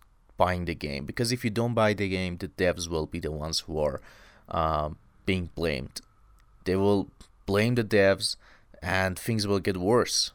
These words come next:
for the studio. The better option is to not buy the game and, at the same time, let your voices be heard. Tell them.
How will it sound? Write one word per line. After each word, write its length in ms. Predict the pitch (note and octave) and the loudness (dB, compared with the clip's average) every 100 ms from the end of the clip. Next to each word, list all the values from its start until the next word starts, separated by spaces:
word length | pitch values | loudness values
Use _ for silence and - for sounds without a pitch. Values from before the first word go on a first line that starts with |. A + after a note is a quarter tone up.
| _ | _
for 160 | - | -8
the 100 | D2 | -4
studio. 520 | - - D#2+ B1+ G#1 - _ _ _ _ _ _ _ - - | -4 -4 -6 -6 -10 -12 _ _ _ _ _ _ _ -20 -6
The 100 | F2 | -2
better 340 | F#2+ B2 C#3+ | 6 8 10
option 420 | A2 E2 - B1 A#1+ _ - _ - | 8 6 0 -10 -12 _ -20 _ -4
is 280 | F#2+ - - - | -2 0 -2 -6
to 220 | E2+ D2 - - | -6 -6 -10 -8
not 460 | F#2+ A2+ F3 - | -2 4 4 4
buy 220 | F2 D2 C#2+ | 2 2 -2
the 100 | D2 | -12
game 360 | D2+ D#2 A2+ - - | -8 -6 -6 -8 -2
and, 560 | C#3+ C#3+ A2 D#3 E3+ F3+ - - | 2 4 4 2 -2 -4 -6 -8
at 120 | F2+ | -6
the 80 | E2 | 0
same 340 | - - C3 D#3 | 0 0 -2 -4
time, 420 | E3 D#3 C#3 C#3+ - - - | -4 -2 -2 -6 -14 -20 -10
let 280 | - A2+ - | -2 -2 2
your 100 | C#3 | 0
voices 540 | A2+ G#2+ G#2+ - G#2+ | 2 2 2 2 -4
be 220 | G#2+ G#2+ G#2+ | -4 -4 -6
heard. 500 | - F#2 C2+ - - - - _ _ _ _ - | -2 -2 -2 -8 -18 -18 -20 _ _ _ _ -12
Tell 340 | - C#3+ E3 | -2 4 4
them. 300 | C3 E2 G1+ | 4 0 -2